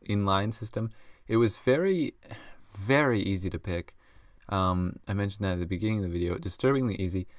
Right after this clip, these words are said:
I actually just picked it with a rake, which I'll, I'll show you. So just a rake and, uh, and a tension wrench,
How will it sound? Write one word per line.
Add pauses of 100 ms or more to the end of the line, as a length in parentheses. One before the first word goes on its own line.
(220)
I
actually
just
picked
it
with
a
rake,
which
I'll, (560)
I'll
show
you.
So (360)
just
a
rake (840)
and,
uh,
and
a
tension
wrench,